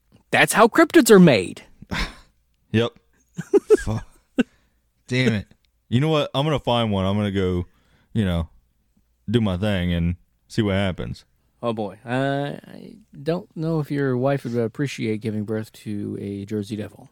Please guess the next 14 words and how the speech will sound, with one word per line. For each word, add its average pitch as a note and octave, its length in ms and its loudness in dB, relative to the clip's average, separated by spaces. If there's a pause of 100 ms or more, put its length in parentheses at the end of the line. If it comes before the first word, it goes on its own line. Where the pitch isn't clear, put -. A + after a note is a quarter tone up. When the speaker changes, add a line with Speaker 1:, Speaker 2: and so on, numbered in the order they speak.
(260)
Speaker 2:
Oh, C3 200 0
Speaker 1:
in - 40 2
Speaker 2:
I G#2+ 60 2
Speaker 1:
any A#2 100 2
Speaker 2:
was, B2+ 80 0
Speaker 1:
state. - 160 -8
Speaker 2:
I A2+ 60 0
was A#2+ 140 -2
just G#2+ 100 -8
gonna G2+ 160 -2
jerk F2 240 -4
off. G2+ 360 -4 (520)
Speaker 1:
<laughs> - 800 -10
Speaker 2:
Like, G#2+ 320 -2